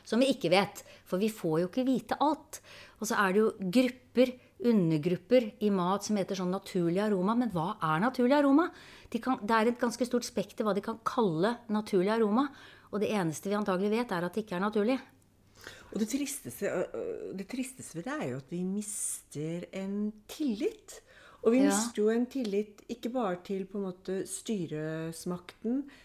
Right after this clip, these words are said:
Speaker 2: men generelt.
Speaker 1: Mm.
Speaker 2: For det blir så veldig mange sånne små usannheter.
Speaker 1: Ja.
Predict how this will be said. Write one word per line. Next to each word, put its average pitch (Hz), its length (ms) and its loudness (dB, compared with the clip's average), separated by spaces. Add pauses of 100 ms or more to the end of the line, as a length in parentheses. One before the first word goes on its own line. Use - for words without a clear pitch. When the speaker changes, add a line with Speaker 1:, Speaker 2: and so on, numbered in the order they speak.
(220)
Speaker 2:
men 196 640 -2 (100)
generelt. 262 880 2
Speaker 1:
Mm. 196 520 2
Speaker 2:
For 262 100 0
det 247 240 2
blir 208 140 -2
så 247 180 -2
veldig 208 380 0
mange 190 340 0
sånne 190 240 -2
små 185 400 -2
usannheter. 175 840 -2 (140)
Speaker 1:
Ja. 196 320 -4